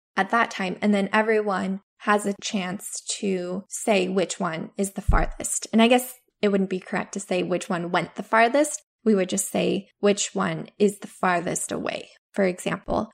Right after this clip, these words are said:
But that's really amazing because it's a type of activity <laughs> where they all get exposure to the concept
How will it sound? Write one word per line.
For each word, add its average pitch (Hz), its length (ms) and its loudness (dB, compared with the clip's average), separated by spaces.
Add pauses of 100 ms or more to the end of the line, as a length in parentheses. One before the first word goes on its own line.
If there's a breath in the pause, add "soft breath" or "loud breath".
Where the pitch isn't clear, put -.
But 196 160 0
that's 254 340 2
really 233 400 6
amazing 196 520 2
because 190 420 0 (320)
it's 208 340 0
a 202 100 0
type 214 280 0
of 214 120 4
activity 233 640 4
<laughs> 240 140 -2
where 233 180 8
they 202 220 4 (180)
all 208 380 6
get 196 380 0
exposure 196 680 0
to 208 260 -2
the 190 120 -2
concept - 800 -4